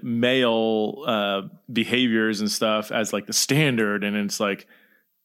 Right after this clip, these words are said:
okay, well, only women give birth to children. And it's like,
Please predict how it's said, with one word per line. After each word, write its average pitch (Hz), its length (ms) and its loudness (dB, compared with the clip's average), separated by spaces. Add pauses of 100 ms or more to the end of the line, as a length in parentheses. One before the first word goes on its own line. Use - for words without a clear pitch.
(320)
okay, 113 260 0
well, 110 180 2
only 117 220 2
women 113 300 2
give 104 160 0
birth 104 180 0
to 104 80 -4
children. 107 800 0 (120)
And 117 200 -6
it's 104 180 -4
like, 101 400 -4